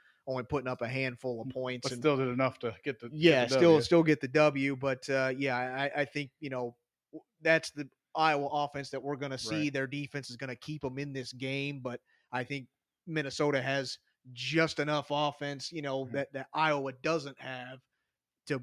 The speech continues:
Speaker 1: to get over the hump and win this game. But I think
Speaker 2: Right.
Speaker 1: that three points is probably dead on, but I like Minnesota to, to win this one and keep their chances alive of, you know, winning that Big Ten West.
Speaker 2: Yeah, looking at the stats on this one, it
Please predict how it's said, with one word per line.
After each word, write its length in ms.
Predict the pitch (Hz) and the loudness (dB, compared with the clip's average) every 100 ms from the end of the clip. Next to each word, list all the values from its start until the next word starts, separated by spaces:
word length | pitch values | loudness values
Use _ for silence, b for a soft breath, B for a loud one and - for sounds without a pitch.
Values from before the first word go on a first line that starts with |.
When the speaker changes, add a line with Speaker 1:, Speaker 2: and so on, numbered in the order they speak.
| - | -4
Speaker 1:
to 100 | 160 | -6
get 320 | 135 127 156 | -4 0 2
over 240 | 151 151 143 | 4 0 -2
the 120 | 135 | -2
hump 240 | 143 139 | -2 -2
and 140 | 135 131 | -4 -6
win 200 | 147 143 | -8 -8
this 160 | 135 | -10
game. 260 | 151 147 143 | -6 -6 -4
But 80 | 131 | -4
I 100 | 131 | -4
think 180 | 143 123 | -4 -2
Speaker 2:
Right. 80 | 139 | -4
Speaker 1:
that 40 | - | -2
three 220 | 151 139 | -4 -4
points 300 | 139 139 127 | -6 -10 -10
is 80 | 123 | -8
probably 320 | 135 131 123 | -8 -6 -8
dead 240 | 123 131 | -6 -4
on, 400 | 131 131 135 127 - | -4 -4 -4 -6 -8
but 100 | 131 | -4
I 60 | 127 | -4
like 200 | 127 123 | -6 -8
Minnesota 500 | 131 123 135 123 123 | -12 -10 -8 -6 -8
to, 140 | - 120 b b _ | -10 -12 b b _
to 80 | 117 | -8
win 240 | 135 135 | -6 -6
this 180 | 135 - | -8 -8
one 200 | 131 123 | -8 -8
and 80 | 123 | -8
keep 240 | 135 123 | -10 -8
their 240 | 127 127 120 | -6 -6 -8
chances 380 | - 127 120 120 | -8 -10 -10 -10
alive 440 | 120 120 123 123 | -6 -4 -4 -6
of, 100 | 117 - _ - | -14 -18 _ -10
you 80 | |
know, 60 | 127 | -8
winning 300 | 117 131 123 | -6 -6 -6
that 180 | 123 113 | -8 -10
Big 180 | 120 104 | -14 -12
Ten 240 | 123 113 110 | -12 -12 -10
West. 360 | 117 110 - 120 | -10 -12 -12 -4
Speaker 2:
Yeah, 140 | 131 | 0
looking 260 | 127 170 - | 0 0 -2
at 60 | |
the 60 | 113 | -4
stats 420 | - - 143 156 | -4 2 2 2
on 60 | 117 | -2
this 200 | 117 110 | -6 -4
one, 200 | 123 123 | -6 -4
it 160 | 123 | -6